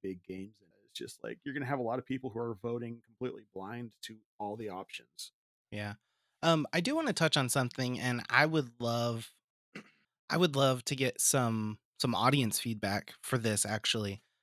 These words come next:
Speaker 2: So the Game Awards has a category called Innovation in Accessibility. And, um, with my job, I work in podcasting full time,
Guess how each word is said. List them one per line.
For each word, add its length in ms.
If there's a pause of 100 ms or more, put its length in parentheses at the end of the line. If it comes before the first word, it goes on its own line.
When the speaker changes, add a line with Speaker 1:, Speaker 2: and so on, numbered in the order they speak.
(220)
Speaker 2:
So 600
the 60
Game 160
Awards 340
has 260
a 40
category 760
called 440
Innovation 720
in 340
Accessibility. 1080 (420)
And, 680 (480)
um, 440 (540)
with 240
my 140
job, 480 (420)
I 100 (220)
work 180
in 120
podcasting 840 (140)
full 140
time, 320